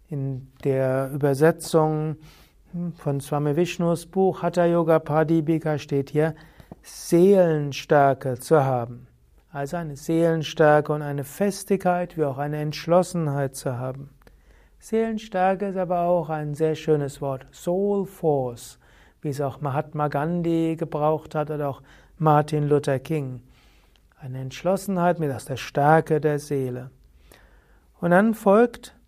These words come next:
Daya oder Daya und das ist Mitgefühl. Svatmarama ist es irgendwo wichtig, dass die Hatha-Yoga-Praxis eben auch dazu führt, dass du mehr Liebe und Mitgefühl zu anderen hast.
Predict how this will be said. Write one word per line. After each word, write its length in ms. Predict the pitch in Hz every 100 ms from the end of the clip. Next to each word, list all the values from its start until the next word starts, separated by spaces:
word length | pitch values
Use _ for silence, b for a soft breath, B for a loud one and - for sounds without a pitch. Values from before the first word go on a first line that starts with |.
| -
Daya 1080 | 143 123 131 147 160 165 165 180 220 233 170
oder 140 | 135 123
Daya 580 | 123 135 156 180 226 220 b b b -
und 140 | 175
das 180 | 190 196
ist 240 | 208 208
Mitgefühl. 1200 | 165 175 202 208 - 160 - 147 131 127 123 127 - _ b b b b b b b b b
Svatmarama 720 | - 220 220 214 190 220 240
ist 100 | 240
es 140 | 214 185
irgendwo 560 | 226 240 220 202 190
wichtig, 400 | 185 202 - 233
dass 160 | 175 135
die 160 | - 127
Hatha-Yoga-Praxis 1600 | 147 160 170 170 165 170 165 165 165 - 175 180 - 202 202 196
eben 240 | 139 147
auch 280 | 139 165 165
dazu 360 | 175 165 180
führt, 300 | 165 196 202
dass 140 | 196 185
du 100 | 190
mehr 200 | 180 160
Liebe 360 | 147 151 160
und 180 | 175 170
Mitgefühl 640 | 175 180 - 170 - 180 180
zu 180 | 190
anderen 440 | 165 165 156 147 131
hast. 340 | 139 - -